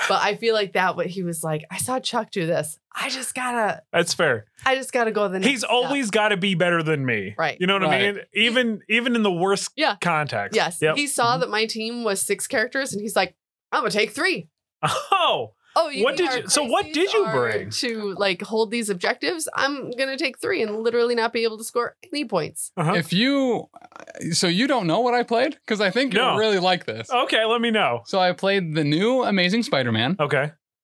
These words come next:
Speaker 3: I played Venom.
Speaker 2: Okay.
Speaker 3: And She-Hulk.
Speaker 2: <laughs>
Speaker 1: Dan said I'm very quiet.
Speaker 3: I'll say.
Speaker 2: Um, okay.
Speaker 1: Thanks, Dan.
Speaker 3: Yeah.
Speaker 2: So,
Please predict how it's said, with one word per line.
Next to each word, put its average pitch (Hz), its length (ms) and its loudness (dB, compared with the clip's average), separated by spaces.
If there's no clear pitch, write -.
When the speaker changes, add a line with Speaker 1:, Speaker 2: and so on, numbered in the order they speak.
Speaker 3:
I 123 160 0
played 127 720 0
Venom. 127 420 0
Speaker 2:
Okay. 139 360 0
Speaker 3:
And 262 140 2
She-Hulk. 262 600 -2
Speaker 2:
<laughs> - 880 -2
Speaker 1:
Dan 202 220 0
said 190 160 0
I'm 160 100 -2
very 143 200 -2
quiet. - 360 -4
Speaker 3:
I'll 143 140 2
say. 104 380 -2
Speaker 2:
Um, 170 580 0
okay. 196 640 2
Speaker 1:
Thanks, 143 200 -6
Dan. 143 220 -6
Speaker 3:
Yeah. 294 260 2
Speaker 2:
So, 269 640 2